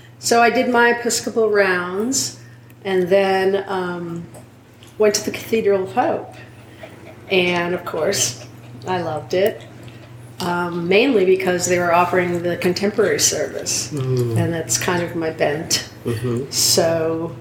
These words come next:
Speaker 1: I think the combination of that and the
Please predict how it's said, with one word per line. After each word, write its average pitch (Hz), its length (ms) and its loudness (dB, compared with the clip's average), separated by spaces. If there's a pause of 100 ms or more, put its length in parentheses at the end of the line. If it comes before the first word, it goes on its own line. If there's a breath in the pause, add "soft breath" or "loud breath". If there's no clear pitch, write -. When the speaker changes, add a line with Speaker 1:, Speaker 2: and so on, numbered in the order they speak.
(160)
Speaker 1:
I 180 120 4
think 180 240 2
the 180 80 2
combination 170 800 0
of 156 320 -6 (180)
that 170 380 4
and 170 200 -2
the 160 180 -4